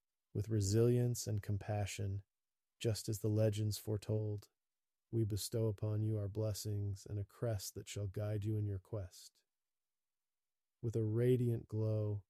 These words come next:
the Elements Four imbued Avin and his friends with their elemental energies. Each received a crest, a symbolic representation of their newfound power and unity. "Now," the tree spirit said,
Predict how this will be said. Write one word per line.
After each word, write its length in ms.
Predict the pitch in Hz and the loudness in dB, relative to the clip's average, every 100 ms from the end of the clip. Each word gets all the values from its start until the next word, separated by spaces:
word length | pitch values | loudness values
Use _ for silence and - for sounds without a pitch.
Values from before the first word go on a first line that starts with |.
| _ _ _ | _ _ _
the 120 | 113 110 | 0 2
Elements 420 | 110 110 107 - | 2 2 0 -4
Four 300 | - 113 107 | -2 0 2
imbued 480 | 104 101 110 113 - | 2 2 2 2 2
Avin 420 | 107 110 110 107 | -2 -2 0 -2
and 180 | 104 104 | 0 0
his 140 | 98 | 0
friends 500 | - 113 110 104 98 | -4 -2 0 0 -2
with 160 | 104 - | -4 -2
their 220 | 107 107 _ | -2 -2 _
elemental 720 | 110 107 107 101 104 - 101 - | -2 2 2 2 0 -2 -6 -4
energies. 680 | 104 101 98 98 90 - - _ _ _ _ _ _ _ _ | -2 -2 -4 -6 -8 -12 -20 _ _ _ _ _ _ _ _
Each 260 | 123 120 - | -2 -2 -2
received 440 | 113 - 110 98 | -6 -2 -2 -2
a 40 | 104 | -6
crest, 540 | - 110 104 - - _ _ _ | -4 -2 -2 -6 -18 _ _ _
a 60 | 110 | -10
symbolic 640 | - 110 107 104 107 113 - | -4 0 0 2 0 -2 -2
representation 920 | 110 107 113 107 104 110 107 - 107 | -6 -4 -4 -2 -2 -4 -6 -6 -6
of 140 | 101 101 | -6 -4
their 160 | 107 | -2
newfound 760 | 104 107 110 107 110 110 107 101 - | 0 0 0 -2 -6 -4 -4 -4 -8
power 460 | 104 107 107 107 | -6 -4 -4 -4
and 160 | 104 104 | -4 0
unity. 560 | 107 107 98 110 104 - _ _ _ _ _ _ _ _ _ _ _ _ _ | 0 -2 -4 -6 -8 -10 _ _ _ _ _ _ _ _ _ _ _ _ _
"Now," 580 | 110 110 110 107 101 98 - _ _ | -4 -2 0 -2 -2 -6 -12 _ _
the 80 | 101 | -10
tree 200 | - 104 | -6 -6
spirit 400 | - 110 104 - | -6 -6 -6 -6
said, 360 | 110 104 104 | -4 -4 -4